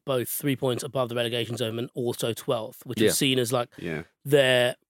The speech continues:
Speaker 1: newly established comfort level,
Speaker 2: Yes.
Speaker 1: which is what they wanted to push on from when they,
Speaker 2: Mm-hmm.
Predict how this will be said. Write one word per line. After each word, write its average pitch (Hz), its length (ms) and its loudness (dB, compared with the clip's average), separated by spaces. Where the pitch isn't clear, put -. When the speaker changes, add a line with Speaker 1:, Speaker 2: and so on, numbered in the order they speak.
Speaker 1:
newly 151 460 6
established 131 600 2
comfort 139 420 2
level, 117 420 -6
Speaker 2:
Yes. 95 280 0
Speaker 1:
which 151 200 0
is 135 100 2
what 143 160 4
they 143 80 6
wanted 131 200 6
to 131 60 4
push - 200 4
on 208 140 8
from 143 180 4
when 135 100 6
they, 127 180 4
Speaker 2:
Mm-hmm. 95 200 2